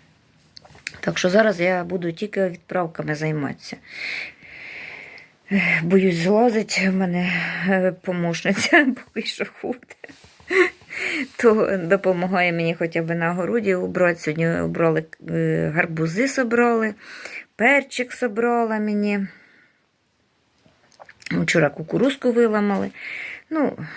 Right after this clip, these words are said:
все, все потрішку робиться,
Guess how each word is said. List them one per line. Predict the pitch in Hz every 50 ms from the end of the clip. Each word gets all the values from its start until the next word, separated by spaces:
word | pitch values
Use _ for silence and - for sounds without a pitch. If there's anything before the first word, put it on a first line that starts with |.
| - - - - - - - -
все, | - - - - - 214 208 -
все | - - - 233
потрішку | - - 185 180 185 180 180 - - - 185 202
робиться, | 262 294 254 240 226 226 - - 214 208 196